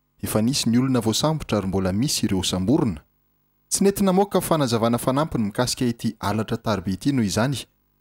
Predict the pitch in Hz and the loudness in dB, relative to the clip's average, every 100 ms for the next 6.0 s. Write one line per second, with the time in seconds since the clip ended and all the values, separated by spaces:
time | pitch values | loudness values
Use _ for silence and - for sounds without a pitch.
0 | - - 127 135 131 165 156 101 101 117 | -6 -2 2 2 2 2 0 0 2 2
1 | 117 131 180 - _ _ _ 92 104 143 | 4 2 -2 -10 _ _ _ -2 0 2
2 | 175 156 208 202 117 107 104 - 117 117 | 0 0 0 2 2 0 0 2 0 0
3 | - 131 117 120 190 156 - _ _ _ | -2 0 2 2 0 -2 -10 _ _ _
4 | _ 117 160 175 131 135 143 - 160 151 | _ 0 2 2 2 4 2 2 0 0
5 | - 208 147 - 110 98 92 120 123 | 2 2 2 0 0 0 0 0 0